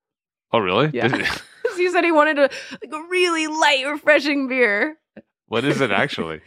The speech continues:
Speaker 1: I mean,
Speaker 2: <laughs> I
Speaker 1: is
Speaker 2: have
Speaker 1: it
Speaker 2: no idea. It's gotta
Speaker 1: okay.
Speaker 2: be, like, an Indian,
Speaker 1: Breaking your own
Speaker 2: just an
Speaker 1: rules.
Speaker 2: Indian
Speaker 1: I like
Speaker 2: name.
Speaker 1: that.
Speaker 2: <laughs>
Speaker 1: Don't lie like I just did.
Speaker 2: Yeah. Ex-, well, I mean, it was, he found it humorous too. He knew
Speaker 1: Do
Speaker 2: I was
Speaker 1: as I
Speaker 2: full of it.
Speaker 1: say, not as I
Speaker 2: <laughs>
Speaker 1: do.
Speaker 2: Exactly. Uh, there's a lot of that.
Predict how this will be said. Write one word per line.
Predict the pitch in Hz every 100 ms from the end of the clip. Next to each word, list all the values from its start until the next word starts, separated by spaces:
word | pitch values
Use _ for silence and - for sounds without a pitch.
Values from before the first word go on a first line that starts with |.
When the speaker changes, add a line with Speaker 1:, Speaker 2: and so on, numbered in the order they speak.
| -
Speaker 1:
I |
mean, | 107 107 92
Speaker 2:
<laughs> |
I | 104
Speaker 1:
is | 101
Speaker 2:
have |
Speaker 1:
it | 95
Speaker 2:
no |
idea. | 180 180 -
It's |
gotta | 220 202
Speaker 1:
okay. | 254
Speaker 2:
be, | 240
like, | 196 180
an | 190 175
Indian, | 196 196 185 170
Speaker 1:
Breaking | 131 135 127
your | 127
own | 139
Speaker 2:
just | 127
an | -
Speaker 1:
rules. | - -
Speaker 2:
Indian | -
Speaker 1:
I | 131
like | 147 139
Speaker 2:
name. |
Speaker 1:
that. | 220 110 104 - 453 - 494 -
Speaker 2:
<laughs> | _ -
Speaker 1:
Don't | 131 175
lie | 151 139 127
like | 110 113
I | 123 120
just | 110 107
did. | - -
Speaker 2:
Yeah. | - -
Ex-, | 262 -
well, | - 269 262 214
I |
mean, | 269 247
it | 269
was, | 262 -
he | - 285
found | 220 208
it | 190
humorous | - 165 170
too. | - 156
He | 180
knew | 185
Speaker 1:
Do | 180
Speaker 2:
I | 185
was | 214
Speaker 1:
as |
I | 175
Speaker 2:
full | 170
of |
it. | 156
Speaker 1:
say, | 180 143 127
not | 135 156
as | 170 147
I | 131
Speaker 2:
<laughs> | 127
Speaker 1:
do. | 120 110
Speaker 2:
Exactly. | 90 - - - - - - - _
Uh, | 208 196
there's | 233 233
a | 208
lot | 175
of | 151 -
that. | 113 -